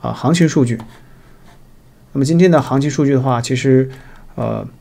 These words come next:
主要是今天的市场是有些稀奇古怪的。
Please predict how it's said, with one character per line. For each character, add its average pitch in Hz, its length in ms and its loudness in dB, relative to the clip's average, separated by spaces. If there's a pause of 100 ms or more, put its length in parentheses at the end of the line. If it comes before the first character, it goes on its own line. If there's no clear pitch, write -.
(1040)
主 131 140 2
要 147 120 6
是 151 120 0
今 170 160 2
天 175 100 6
的 147 80 2
市 185 260 2
场 - 320 -4 (200)
是 - 160 -2
有 127 100 4
些 135 100 -2
稀 139 220 -4
奇 143 60 -2
古 131 140 0
怪 156 180 2
的。 113 120 -4